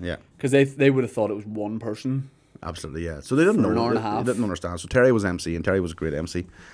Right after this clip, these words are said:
Speaker 1: Um,
Speaker 2: Yeah, he was.
Speaker 1: Yeah, it's fantastic. Like, uh, something was off the cuff stuff was amazing. Uh, and that's, I, I, I remember watching one comedian.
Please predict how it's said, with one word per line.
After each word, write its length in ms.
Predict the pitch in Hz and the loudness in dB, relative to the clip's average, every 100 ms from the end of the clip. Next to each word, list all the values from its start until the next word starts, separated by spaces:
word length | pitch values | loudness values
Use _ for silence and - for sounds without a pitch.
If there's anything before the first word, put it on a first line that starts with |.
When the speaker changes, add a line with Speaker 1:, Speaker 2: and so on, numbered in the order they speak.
| - - | -20 -6
Speaker 1:
Um, 320 | 80 85 82 | -2 0 2
Speaker 2:
Yeah, 80 | 143 | 4
he 60 | 143 | 4
was. 280 | 131 139 - | 4 0 -6
Speaker 1:
Yeah, 260 | - 95 101 | -4 0 0
it's 100 | 87 | 0
fantastic. 400 | 87 87 85 90 | -4 -4 -2 -2
Like, 140 | 85 82 | -4 -6
uh, 280 | 62 71 80 | -8 -10 -12
something 280 | - 78 | -10 -8
was 100 | 90 | -6
off 160 | 87 78 | -6 -8
the 60 | 80 | -10
cuff 180 | 80 - | -12 -10
stuff 200 | 92 78 | -12 -12
was 80 | 76 | -14
amazing. 360 | 78 78 98 - - - - - - | -12 -12 -14 -18 -20 -20 -20 -20 -6
Uh, 500 | 95 92 87 87 85 - | -4 -2 0 -2 -4 -4
and 440 | 101 95 98 87 - _ _ _ _ _ _ _ _ _ _ _ | -4 -2 -4 -6 -12 _ _ _ _ _ _ _ _ _ _ _
that's, 460 | 104 107 101 - - | -2 0 2 -2 -4
I, 140 | 101 101 | -2 2
I, 220 | 107 107 | 2 2
I 40 | 98 | 0
remember 380 | 101 101 135 131 | 2 2 4 4
watching 580 | 95 90 95 - 101 | 4 2 2 0 -2
one 260 | 90 90 92 | 0 0 -2
comedian. 460 | 101 87 85 98 | -2 -2 -2 -2